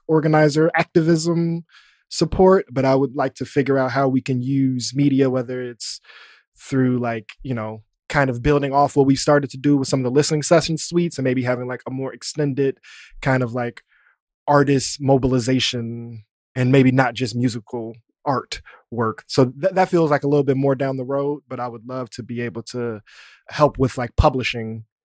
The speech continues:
and some of the, like, background support that then an artist doesn't have to go and start their whole o-, own podcast or whole other, like,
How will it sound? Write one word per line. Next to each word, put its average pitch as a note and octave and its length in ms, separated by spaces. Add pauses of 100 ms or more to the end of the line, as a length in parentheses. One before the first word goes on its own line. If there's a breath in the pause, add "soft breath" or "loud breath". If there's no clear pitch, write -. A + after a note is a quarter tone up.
(140)
and A2+ 380
some B2 180
of A#2+ 80
the, A#2+ 100
like, A#2 280
background B2 520
support A2+ 500 (200)
that A2+ 280
then B2 140
an A#2 100
artist A#2 260
doesn't A#2 160
have A2+ 100
to A#2+ 60
go A2 140
and A2 100
start A2 240
their A#2+ 100
whole A2+ 500 (100)
o-, C3+ 60
own A#2 180
podcast A#2 720
or A#2+ 80
whole A2+ 280
other, A#2 240
like, A2+ 240